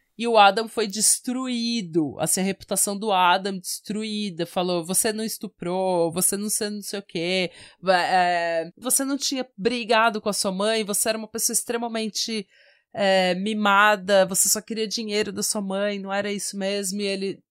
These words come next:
"Não, <laughs> gente, não sei." Tipo, eles não sabiam nem o que falar, sabe? Mas a defesa da Kate destruiu a reputação dos dois. Tanto que eles ficaram mal vistos na cidade por muito tempo. Porém,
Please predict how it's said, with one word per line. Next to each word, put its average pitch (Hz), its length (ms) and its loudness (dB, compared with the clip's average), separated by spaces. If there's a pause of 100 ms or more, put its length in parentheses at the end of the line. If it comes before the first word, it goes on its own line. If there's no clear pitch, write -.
"Não, 247 640 -4
<laughs> - 20 0
gente, 240 520 -4
não - 60 -20
sei." - 220 -6 (340)
Tipo, - 280 4
eles 302 200 6
não 349 100 2
sabiam 311 300 2
nem 302 120 2
o 320 80 0
que - 100 -18
falar, 330 520 4
sabe? 196 580 2
Mas 208 380 0
a 214 400 2
defesa 220 500 -2
da 190 300 2
Kate 185 460 -4
destruiu 208 720 -4
a 190 60 0
reputação 190 460 -4
dos 190 200 -6
dois. 160 420 -4 (420)
Tanto 208 240 0
que - 60 -2
eles 208 140 -2
ficaram 202 260 2
mal 196 220 0
vistos 202 320 -2
na 190 80 -4
cidade 185 340 -4
por 208 140 -8
muito 196 280 -6
tempo. 165 540 -6 (360)
Porém, 262 640 6